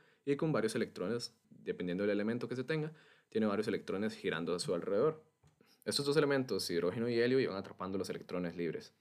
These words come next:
El universo, cada vez más frío a medida que continuaba su expansión, se convirtió en un mar gaseoso y una niebla oscura y opaca que cubrió todos los rincones.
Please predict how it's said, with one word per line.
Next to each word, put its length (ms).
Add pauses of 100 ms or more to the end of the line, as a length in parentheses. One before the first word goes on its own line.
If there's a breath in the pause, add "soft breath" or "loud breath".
(360)
El 100
universo, 520
cada 200
vez 120
más 180
frío 380
a 40
medida 240
que 100
continuaba 460
su 60
expansión, 480 (520 loud breath)
se 120
convirtió 520
en 100
un 140
mar 140
gaseoso 420 (540)
y 240
una 140
niebla 360
oscura 440
y 60
opaca 380
que 100
cubrió 300
todos 160
los 100
rincones. 440